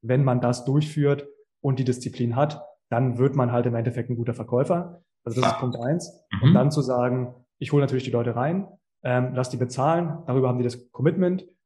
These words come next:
Speaker 1: be-, die bekommen ja auch eine Menge dafür, also es ist definitiv ein Produkt, für das man eben auch bezahlen sollte, ja. Ähm, und derjenige, der sich qualifiziert, von dem weiß ich, er hat's ja gelernt, er kann's jetzt. Und jemand, der nicht durchkommt, naja, der kommt ja nicht durch. Also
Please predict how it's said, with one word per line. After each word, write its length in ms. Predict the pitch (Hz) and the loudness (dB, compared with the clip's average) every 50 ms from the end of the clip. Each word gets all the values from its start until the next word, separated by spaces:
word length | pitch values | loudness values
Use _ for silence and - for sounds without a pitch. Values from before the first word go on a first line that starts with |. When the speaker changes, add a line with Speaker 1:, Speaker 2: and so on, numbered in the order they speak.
| _ _ _ | _ _ _
Speaker 1:
be-, 160 | - - - - | -12 -10 -10 -8
die 120 | - 131 | -6 -6
bekommen 260 | 117 147 - 147 165 | -4 0 2 2 4
ja 40 | 160 | 4
auch 60 | 151 | 4
eine 80 | 143 151 | 4 2
Menge 180 | 143 143 156 | 2 2 2
dafür, 280 | 151 147 143 - 160 139 | 0 0 0 -2 -2 -2
also 120 | 117 110 | 0 -2
es 80 | 113 107 | -4 -6
ist 60 | - | -4
definitiv 360 | 127 120 127 127 117 - 117 | -4 -4 -4 -6 -10 -12 -14
ein 40 | 117 | -12
Produkt, 240 | - 127 123 123 123 | -6 -4 -2 -2 -2
für 60 | 131 123 | -4 -6
das 240 | - - 110 - | -8 -10 -10 -6
man 180 | 127 117 117 123 | -4 -4 -4 -4
eben 140 | 127 120 120 | -4 -6 -6
auch 120 | 110 - | -6 -6
bezahlen 300 | - 120 - 120 120 120 113 | -8 -8 -4 -2 -2 0 2
sollte, 400 | 110 117 151 151 196 190 190 - - - _ _ - | 4 4 4 4 4 0 -2 -4 -12 -20 _ _ -6
ja. 360 | 127 120 135 156 151 151 - - - _ _ _ - | 0 2 2 2 0 -2 -10 -18 -20 _ _ _ -2
Ähm, 380 | 135 131 131 131 135 131 127 127 - | 0 2 2 2 2 0 -2 -4 -2
und 280 | - 139 135 117 - - - - | 0 0 0 0 -4 -8 -8 -2
derjenige, 260 | 135 131 143 143 135 | 2 2 4 4 4
der 120 | 127 135 127 | 2 2 2
sich 100 | 127 127 | 0 0
qualifiziert, 720 | - 127 120 - 123 123 - 147 160 170 170 170 - - | -2 -2 -2 -2 -6 -6 -4 -2 0 0 0 -2 -6 -6
von 100 | - 127 | -4 -2
dem 120 | 123 123 110 | -2 -2 -2
weiß 240 | 113 123 156 156 | 0 -2 -2 -2
ich, 160 | 180 165 147 - | -2 -4 -4 -4
er 80 | 127 | -6
hat's 100 | 120 - | -6 -4
ja 60 | 135 | -4
gelernt, 340 | 120 123 113 120 127 147 151 | -4 -4 -2 0 0 0 0
er 80 | 147 120 | -2 -4
kann's 300 | - - 135 170 170 175 | -4 -4 -4 -4 -4 -4
jetzt. 340 | 180 180 175 - - _ - | -4 -6 -6 -8 -12 _ -6
Und 160 | 127 123 127 | -4 -2 0
jemand, 260 | 131 131 135 123 127 | 2 2 2 2 2
der 140 | 127 127 123 | 0 0 0
nicht 220 | 123 139 151 151 | 0 -2 -2 0
durchkommt, 400 | 165 147 151 151 - 143 147 135 | 0 0 0 0 0 -2 -2 0
naja, 140 | 123 123 123 | 0 0 0
der 100 | 120 113 | -2 -2
kommt 160 | - 135 123 | -2 -2 -2
ja 40 | 131 | -2
nicht 160 | 120 120 - | -2 -2 -2
durch. 240 | 135 123 107 - 120 | -4 -4 -4 -6 -8
Also 360 | 113 113 120 123 123 123 - | -8 -4 -4 -4 -4 -6 -10